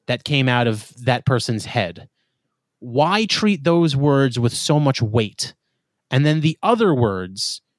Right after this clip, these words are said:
with none? Why do the other words, why are they more important than the other words? You know what I mean?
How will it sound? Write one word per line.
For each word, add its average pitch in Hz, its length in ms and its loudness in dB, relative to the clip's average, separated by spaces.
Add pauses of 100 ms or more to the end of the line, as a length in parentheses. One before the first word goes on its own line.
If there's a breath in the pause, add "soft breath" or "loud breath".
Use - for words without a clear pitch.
(240)
with 123 240 -2
none? 107 440 -2 (580)
Why 165 300 2
do 214 180 -2
the 190 180 0
other 196 360 2
words, 135 880 0 (280)
why 147 260 -2
are 190 100 0
they 185 140 0
more 170 560 0 (240)
important 151 680 -2
than 131 260 0
the 127 160 0
other 120 260 0
words? - 440 -14
You 123 60 -4
know 151 80 2
what 180 80 2
I 185 80 2
mean? 190 320 2